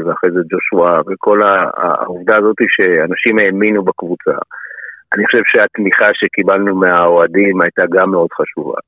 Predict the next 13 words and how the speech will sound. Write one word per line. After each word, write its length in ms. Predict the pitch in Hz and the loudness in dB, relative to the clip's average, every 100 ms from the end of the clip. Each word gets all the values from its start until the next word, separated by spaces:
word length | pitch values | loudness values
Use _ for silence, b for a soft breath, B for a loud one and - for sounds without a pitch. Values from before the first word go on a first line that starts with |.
| 95 | -10
אני 220 | 95 92 | -6 -6
יכול 220 | 87 107 | 0 2
להגיד 180 | 101 107 | 2 0
שבכל 480 | - 90 - - 110 | 0 0 -2 0 2
התקופה 560 | 104 - - - 110 107 104 | 2 -4 -10 -4 0 2 2
ש-, 360 | - 101 87 82 B B B B B B B _ _ | 0 2 2 -2 B B B B B B B _ _
ש-, 360 | - - - - 98 95 92 90 87 87 85 85 82 85 82 80 78 | -2 0 2 2 2 2 2 0 -2 0 2 2 2 2 0 -2 -4
שהייתי, 720 | - - 87 107 - 117 113 113 - _ _ _ | -4 0 0 0 0 2 4 2 -2 _ _ _
לא 280 | 107 117 123 | 0 2 4
הייתה 340 | 110 - 117 | 2 0 0
ביקורת 580 | 107 98 - 117 110 120 - _ - _ _ - | 0 -4 -2 2 4 2 0 _ -16 _ _ -10
אפילו 300 | - 127 123 | -2 0 2
מינימלית 600 | 113 101 98 110 113 78 | 2 0 0 0 0 -4